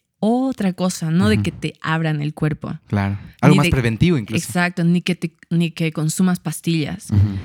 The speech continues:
Speaker 1: Es totalmente natural. Capaz, si te dan alguna medicina, es igual natural.
Speaker 2: Ujú.
Speaker 1: O capaz te dicen, "Mira, capaz estás muy baja de energía y por eso estás recibiendo estas cosas.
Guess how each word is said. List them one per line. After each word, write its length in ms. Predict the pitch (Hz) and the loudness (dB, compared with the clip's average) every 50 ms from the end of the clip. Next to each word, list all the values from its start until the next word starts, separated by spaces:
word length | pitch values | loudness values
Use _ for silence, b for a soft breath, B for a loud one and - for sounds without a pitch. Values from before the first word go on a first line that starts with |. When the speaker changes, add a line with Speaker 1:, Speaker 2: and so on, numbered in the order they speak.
| B B B | B B B
Speaker 1:
Es 200 | - 208 214 - | -4 -2 -2 -2
totalmente 600 | - 240 233 - - 240 233 240 240 240 233 240 | -2 -2 -2 0 0 0 2 2 2 0 0 0
natural. 560 | 220 202 175 170 - 175 175 175 190 247 254 | 0 0 0 -2 -2 -2 -2 -2 -2 -4 -4
Capaz, 400 | - - 175 - 185 214 - - - B B B B B B B B B | -4 -4 -2 0 -2 -2 -4 -6 -14 B B B B B B B B B
si 180 | - - 185 | -6 -6 -6
te 120 | 170 - 175 | -4 -2 -2
dan 180 | 170 175 180 175 | -2 -2 0 -2
alguna 380 | 170 170 170 170 175 175 170 | -2 -2 -2 -2 0 0 0
medicina, 520 | 165 160 160 160 160 - - 185 185 196 175 | 0 0 -2 -2 -4 -4 -2 -2 0 0 -2
es 220 | - 151 - - | -2 -6 -4 -2
igual 220 | 175 165 165 160 160 | 0 0 0 0 0
natural. 540 | 156 151 - 156 151 151 156 160 - - 90 | -2 -2 -4 -4 -4 -2 0 2 2 2 2
Speaker 2:
Ujú. 200 | 98 98 95 165 | 2 0 -2 -4
Speaker 1:
O 40 | |
capaz 260 | - 165 - 156 160 - | -6 -6 -6 -8 -8 -8
te 80 | - | -8
dicen, 280 | 170 165 170 - 170 160 | -8 -8 -8 -8 -6 -4
"Mira, 400 | 156 156 160 156 156 156 160 156 | -2 -2 -2 -2 -2 -4 -6 -8
capaz 280 | - 165 - 165 165 165 | -12 -10 -6 -6 -6 -6
estás 260 | 175 - - 165 160 | -6 -6 -6 -4 -2
muy 180 | - 175 175 180 | 0 0 2 2
baja 200 | 175 170 165 165 | 0 0 -2 -4
de 60 | 160 | -4
energía 340 | 160 156 156 156 - - 170 | -4 -4 -6 -6 -4 -4 -4
y 20 | |
por 240 | 160 _ _ - 156 | -4 _ _ -6 -6
eso 160 | 156 156 - | -6 -6 -6
estás 320 | 156 - - - 156 151 - | -8 -10 -8 -6 -6 -6 -4
recibiendo 400 | 160 151 - - 151 156 156 156 | -6 -6 -6 -6 -4 -4 -4 -4
estas 220 | 151 - 151 - | -6 -8 -10 -10
cosas. 320 | - 165 160 165 165 160 | -8 -6 -6 -4 -6 -8